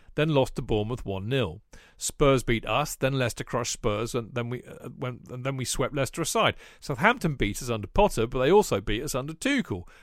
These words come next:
Potter narrowly defeat, uh, narrowly beat Leeds, but Leeds battered us under Tuchel. What I'm saying is there's nothing simple about it. No knowing what will happen in any game, no matter how many places there are between us and our opponents or how big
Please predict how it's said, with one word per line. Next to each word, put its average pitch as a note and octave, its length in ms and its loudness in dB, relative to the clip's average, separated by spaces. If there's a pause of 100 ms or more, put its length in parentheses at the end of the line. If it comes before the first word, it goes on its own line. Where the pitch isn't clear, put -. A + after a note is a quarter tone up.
(100)
Potter A3 300 6
narrowly G3+ 420 6
defeat, C#3 420 -2
uh, D3+ 60 0
narrowly G3+ 320 4
beat A2+ 280 0
Leeds, G#2+ 420 -6 (260)
but F3 80 0
Leeds D3 240 2
battered C3 400 2
us D3 140 -2
under F3 200 -2
Tuchel. A3 460 -2 (220)
What A#3+ 160 8
I'm B3+ 80 0
saying G#3+ 340 4
is G#2+ 140 0
there's C#3 180 0
nothing E3+ 540 0
simple C#3+ 340 -2
about C3 400 2
it. - 160 -8 (340)
No F3+ 240 6
knowing F3+ 380 8
what C#3 160 6
will B2 140 0
happen D3+ 360 0
in A#2+ 120 0
any E3+ 180 0
game, A2 300 -2
no A#2+ 80 -6
matter B2 220 0
how E3 200 0
many D#3 140 -4
places B2+ 500 -2
there A2+ 180 0
are A2 100 0
between B2 380 -4
us A#2 200 -4
and A2+ 80 -4
our A2+ 100 -2
opponents A2 460 -4
or G2+ 100 -8
how A2+ 140 -4
big A2 280 -2